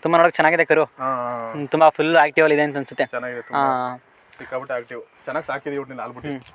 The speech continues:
Speaker 1: ಒಟ್ನಲ್ಲಿ ನಿಮ್ಮಲ್ಲಿ ಇಷ್ಟು ಹಳ್ಳಿ ಕರು ಇದೆ ಅಂತ ಆಯ್ತು
Speaker 2: ಹಾ,
Speaker 1: ಒಟ್ನಲ್ಲಿ.
Speaker 2: ಇದ್ರ ತಾಯಿನೂ ಇದೆ, ಇನ್ನೊಂದು ಹಳ್ಳಿ ಕರು.
Speaker 1: ಇನ್ನೊಂದು, ಅದ್ ಮೇಯಕ್
Speaker 2: ಅದ್
Speaker 1: ಹೋಗಿದ್ಯಾ?
Speaker 2: ಮೇಯಕ್ ಹೋಗಿದೆ.
Speaker 1: ಹಾ.
Speaker 2: ಆ, ಒಟ್ಟಲ್ಲಿ ಇಷ್ಟ ಐತೆ ನಮ್ಮ
Speaker 1: ಹ್ಮ್.
Speaker 2: ಹತ್ರ. ಇನ್ನು ಮುಂದೆ ಸಾಕ್ಬೇಕು ಅಂತ ಅನ್ಕೊಂಡಿದೀವಿ.
Speaker 1: ಹಾ.
Speaker 2: ನೋಡೋಣ.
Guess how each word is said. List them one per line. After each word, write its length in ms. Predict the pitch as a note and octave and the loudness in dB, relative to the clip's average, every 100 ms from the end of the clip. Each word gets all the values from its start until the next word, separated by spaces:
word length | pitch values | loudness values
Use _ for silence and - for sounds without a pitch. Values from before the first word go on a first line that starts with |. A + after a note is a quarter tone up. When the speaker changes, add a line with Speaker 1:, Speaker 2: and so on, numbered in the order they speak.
| - | -8
Speaker 1:
ಒಟ್ನಲ್ಲಿ 240 | C#3+ G#3 | 2 2
ನಿಮ್ಮಲ್ಲಿ 240 | G3 G3+ F3+ | 4 2 0
ಇಷ್ಟು 320 | D#3 - A3 | -6 2 6
ಹಳ್ಳಿ 180 | G3+ F#3 | 6 6
ಕರು 160 | F#3+ | 6
ಇದೆ 100 | E3 | 6
ಅಂತ 240 | E3+ E3 E3+ | 6 6 4
ಆಯ್ತು 140 | D3 | 6
Speaker 2:
ಹಾ, 60 | D#3+ | 4
Speaker 1:
ಒಟ್ನಲ್ಲಿ. 260 | C3 C#3 - | 2 0 -2
Speaker 2:
ಇದ್ರ 140 | C#3+ | -4
ತಾಯಿನೂ 320 | C#3+ D3 F3 | 0 0 0
ಇದೆ, 160 | D#3+ D3+ | -2 -2
ಇನ್ನೊಂದು 220 | D3 D#3 | 0 2
ಹಳ್ಳಿ 120 | C#3+ | 2
ಕರು. 260 | C3+ C3 D3 | 2 2 2
Speaker 1:
ಇನ್ನೊಂದು, 340 | - D#3+ D#3 | -2 0 2
ಅದ್ 100 | C#3+ | 2
ಮೇಯಕ್ 260 | D#3 D#3+ D#3 | 4 4 4
Speaker 2:
ಅದ್ 60 | C#3+ | 2
Speaker 1:
ಹೋಗಿದ್ಯಾ? 220 | C#3+ D3+ | 4 4
Speaker 2:
ಮೇಯಕ್ 140 | D#3 | 4
ಹೋಗಿದೆ. 380 | D3+ C#3+ C3 C#3 | 2 0 0 -2
Speaker 1:
ಹಾ. 360 | D#3 D3+ C3+ _ - - _ | -2 -6 -6 _ -20 -20 _
Speaker 2:
ಆ, 240 | C3 B2+ B2 | -6 -4 -4
ಒಟ್ಟಲ್ಲಿ 600 | C3 D#3 D#3 E3+ D3 C#3 | -4 -4 -2 0 0 -2
ಇಷ್ಟ 160 | - | -4
ಐತೆ 200 | D3 D3 | -6 -2
ನಮ್ಮ 340 | C#3 - - D#3+ | -2 -2 -8 -6
Speaker 1:
ಹ್ಮ್. 80 | D3+ | -6
Speaker 2:
ಹತ್ರ. 160 | C#3+ C#3 - - - - - - - | -6 -10 -10 -20 -20 -20 -20 -18 -12
ಇನ್ನು 140 | D3+ | -10
ಮುಂದೆ 260 | D#3+ D3+ E3 | -8 -6 -2
ಸಾಕ್ಬೇಕು 320 | D#3 D#3 D#3+ | -4 -4 -10
ಅಂತ 80 | D#3 | -12
ಅನ್ಕೊಂಡಿದೀವಿ. 420 | D3 D#3 D3 C#3+ | -10 -10 -6 -6
Speaker 1:
ಹಾ. 400 | G3 - D3 C#3 - - - D3 | -6 -2 -2 -2 -8 -18 -18 -6
Speaker 2:
ನೋಡೋಣ. 300 | D3 D#3+ | -2 0